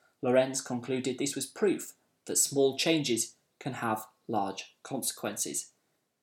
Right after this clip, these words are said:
Significant events, financial crises, wars, and pandemics do have significant consequences, but it's never as simple as them creating new worlds.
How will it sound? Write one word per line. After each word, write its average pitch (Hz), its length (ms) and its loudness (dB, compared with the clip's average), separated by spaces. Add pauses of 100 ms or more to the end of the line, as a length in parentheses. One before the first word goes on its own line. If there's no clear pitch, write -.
(100)
Significant 170 600 2
events, - 580 -2
financial 120 400 -2
crises, 147 640 4
wars, 139 400 6
and 170 220 -2
pandemics 143 720 2 (320)
do 165 240 10
have 147 340 2 (220)
significant 139 640 -2
consequences, - 800 -2 (360)
but - 120 4
it's 160 160 10
never 175 220 0
as 165 140 4
simple 123 460 2 (240)
as 131 100 2
them 131 140 0
creating 123 480 0
new 120 180 0
worlds. 117 500 0